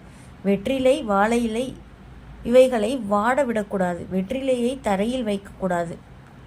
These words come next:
நம்முடைய வீட்டில் காலை வேளைகளில் வெங்கடேச சுப்ரபாதமும் மாலை வேளைகளில் விஷ்ணு சகஸ்ரநாமமும் ஒலிப்பது அவசியம். அந்த வீடுகளில் செல்வ செழிப்பு தாமாகவே வந்துவிடும்.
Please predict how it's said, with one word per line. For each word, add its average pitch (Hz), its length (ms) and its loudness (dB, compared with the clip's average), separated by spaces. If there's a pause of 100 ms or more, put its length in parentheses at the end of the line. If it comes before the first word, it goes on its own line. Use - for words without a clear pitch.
நம்முடைய 233 440 2
வீட்டில் 233 480 -4 (600)
காலை 269 420 2
வேளைகளில் 254 580 2
வெங்கடேச 254 520 2
சுப்ரபாதமும் 208 880 -2 (400)
மாலை 240 420 4
வேளைகளில் 233 640 0 (360)
விஷ்ணு 233 400 -2
சகஸ்ரநாமமும் 247 960 0
ஒலிப்பது 214 520 0
அவசியம். 196 560 0 (400)
அந்த 233 240 4
வீடுகளில் 247 600 -2 (340)
செல்வ 285 460 4
செழிப்பு 247 440 -4 (100)
தாமாகவே 233 760 2
வந்துவிடும். 196 520 0